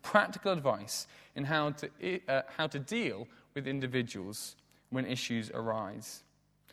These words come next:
But underlying everything that he says in these verses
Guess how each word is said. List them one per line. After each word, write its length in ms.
But 100
underlying 920
everything 680
that 140
he 80
says 500
in 120
these 160
verses 680